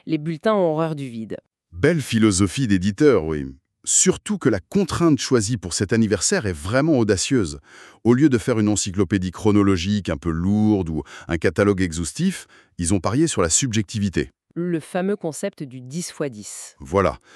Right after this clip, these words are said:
Speaker 2: Pour marquer le coup des dix ans, le club a demandé à dix invités, tous des membres éminents, de présenter leurs dix cartes postales anciennes préférées.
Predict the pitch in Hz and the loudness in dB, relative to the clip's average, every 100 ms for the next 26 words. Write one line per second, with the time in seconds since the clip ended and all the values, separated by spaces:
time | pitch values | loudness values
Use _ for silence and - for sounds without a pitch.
0 | - - 92 110 101 120 104 120 95 85 | -20 -8 0 0 2 -2 0 0 0 0
1 | 90 113 131 170 170 - 101 101 - 160 | 0 0 4 4 2 -4 -2 0 4 4
2 | 110 95 104 104 95 76 76 104 156 143 | 4 4 4 4 2 0 -2 -2 2 2
3 | 110 98 120 139 180 - 107 95 92 92 | 0 -2 2 2 2 -4 -4 0 2 2
4 | 85 80 - 95 92 101 147 190 - - | 0 -4 0 4 4 4 2 -2 -14 -12
5 | 85 92 - 185 156 156 196 156 98 92 | -2 -2 0 2 4 2 2 2 2 -2
6 | 165 156 - 131 - 113 104 98 165 170 | -4 -4 -2 -4 0 2 2 0 0 0
7 | - 120 - 90 69 | 0 -4 -2 -4 -4